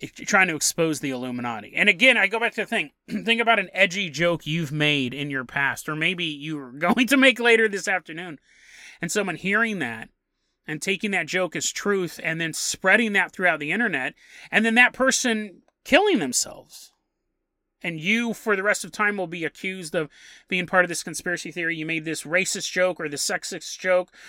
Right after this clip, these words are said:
or just this out-of-place, edgy joke. And now you're tied into this conspiracy theory.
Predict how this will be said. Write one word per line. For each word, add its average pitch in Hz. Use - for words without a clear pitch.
or 175
just 202
this 214
out-of-place, 233
edgy 214
joke. 170
And 165
now 175
you're 175
tied 185
into 180
this 165
conspiracy 170
theory. 160